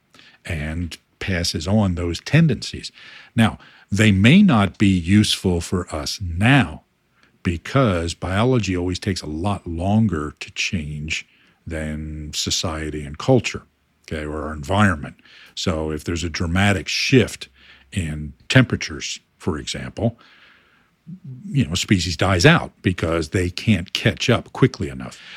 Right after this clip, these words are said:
So all of these things ultimately increase the probability of reproduction. Now, we're not suggesting that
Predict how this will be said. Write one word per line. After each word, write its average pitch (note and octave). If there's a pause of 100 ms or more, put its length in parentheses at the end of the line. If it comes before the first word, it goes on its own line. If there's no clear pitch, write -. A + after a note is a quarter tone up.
So - (320)
all D#3+
of F#3
these D3+
things G#2+ (140)
ultimately G#2 (400)
increase C#3+
the -
probability B2
of D2
reproduction. D2+ (600)
Now, G2
we're G2+
not A#2+
suggesting E2+
that D2+